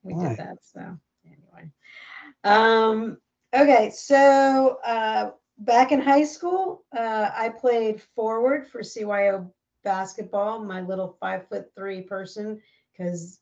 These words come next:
Speaker 1: none of the girls were really tall, and I wasn't good enough to be a point guard. So I did, I was a forward. I think I might have told you guys that before, maybe not, but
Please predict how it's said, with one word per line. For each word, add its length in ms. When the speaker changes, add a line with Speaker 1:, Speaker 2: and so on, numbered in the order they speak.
Speaker 1:
none 280
of 60
the 80
girls 280
were 140
really 260
tall, 440
and 240
I 60
wasn't 360
good 120
enough 240
to 60
be 120
a 60
point 320
guard. 300
So 520
I 80
did, 440
I 100
was 160
a 80
forward. 600
I 120
think 220
I 80
might 240
have 120
told 380
you 100
guys 280
that 340
before, 520
maybe 260
not, 440
but 220